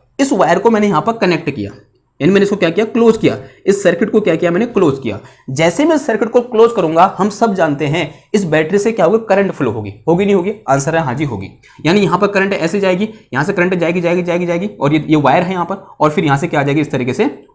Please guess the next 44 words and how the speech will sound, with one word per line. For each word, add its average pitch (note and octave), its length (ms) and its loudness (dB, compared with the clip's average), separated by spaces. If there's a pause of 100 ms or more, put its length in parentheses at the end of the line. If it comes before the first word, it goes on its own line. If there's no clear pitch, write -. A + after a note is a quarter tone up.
वापस C3+ 280 2
आ G#2 60 -4
जाएगी। F#2 240 -8 (100)
ऐसा C#3+ 160 0
होगा E3+ 220 0
नहीं F#3+ 120 -2
होगा? F#3 260 -4 (360)
ओके, A3 200 -2 (480)
अब G#3 140 4
देखो C3+ 280 -2 (260)
ये A3+ 120 4
क्या A3+ 140 0
है? B3 140 0
एक A3 160 0
करंट G#3 240 -2
कैरिंग G#3+ 220 0
वायर F#3 180 4
है A3+ 180 -2 (180)
और F#3 120 2
ये F3 160 6
क्या G3+ 140 0
है? G3 80 0
एक F#3+ 200 -4
करंट F3 220 -2
कैरिंग F3 220 -2
वायर F3 180 4
है। C#3 160 -4
यहाँ E3+ 140 0
पर G3+ 80 -2
करंट F#3 200 -2
कैसे F3 160 -4
जा F3 80 0
रही F3 120 0
है? F#3 200 -4
ऊपर E3+ 240 0
जा E3 100 2
रही D#3 120 0
है। F3 60 -2
यहाँ E3 220 0
करंट E3+ 180 -4
कैसे D3+ 120 -4
जा D3 100 2
रही C3 140 0
है? A#3 140 -2